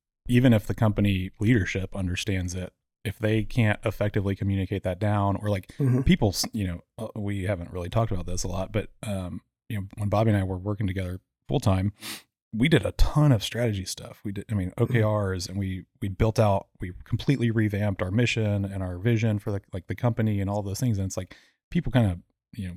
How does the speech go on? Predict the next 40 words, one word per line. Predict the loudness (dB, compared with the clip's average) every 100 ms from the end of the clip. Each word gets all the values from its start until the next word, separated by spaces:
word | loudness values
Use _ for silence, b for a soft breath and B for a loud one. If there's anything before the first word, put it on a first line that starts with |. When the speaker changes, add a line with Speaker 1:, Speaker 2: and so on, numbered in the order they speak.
| -8
Speaker 1:
see | -4 0
the | 0
very | 0 -2 -2
generic | -2 -4 -6 -6
mission | -4 -2 -4 -6
statements | -6 -8 -6 -6
and | -6
vision | -6 -6 -6
statements | -8 -6 -4
from | 0
Speaker 2:
Mm-hmm. | 0
Speaker 1:
companies | -2 -4 0
on | 2
their | 4
Speaker 2:
Mm-hmm. | 2 0
Speaker 1:
websites | -4
and | -4
stuff. | -4 -6
But, | -6
like, | -8 -8 b b b _ -8
if | 0
you | 4 6
have | 6 4
a |
good | 4 4 4
one, | 2 -2 -6 -10 _ _ -20 0
that | 4 6
is | 4
what | 2
you | 2 4
make | 4 2 -2
your | -2
decisions | -2 2 4 4 0 -2 -4
off | -6 -8
of, | -12 -4
Speaker 2:
Mm-hmm. | -2 0
Speaker 1:
right? | -2 -2
Like, | -4 0
Speaker 2:
Mm-hmm. | 2 4
Speaker 1:
our, | 8 8 8